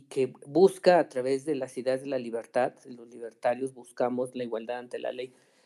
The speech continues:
Eh, lo que usted menciona, la verdad, eh, tenía, mm, noción, pero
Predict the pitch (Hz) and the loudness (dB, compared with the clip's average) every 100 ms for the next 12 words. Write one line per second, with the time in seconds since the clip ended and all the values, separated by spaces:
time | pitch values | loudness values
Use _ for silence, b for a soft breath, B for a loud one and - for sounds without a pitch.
0 | b - 120 123 135 135 - 170 180 196 | b -4 -2 2 0 0 6 8 8 6
1 | 165 175 185 185 143 143 156 165 - 131 | 4 4 4 2 2 4 4 2 -2 -4
2 | 127 - 135 143 156 175 175 156 - 127 | -2 0 2 2 0 2 2 2 -2 -10
3 | 123 - - 135 135 - - 156 160 208 | -10 -12 -18 -8 -6 -6 -2 2 4 2
4 | 202 151 135 127 131 | 4 4 4 0 -2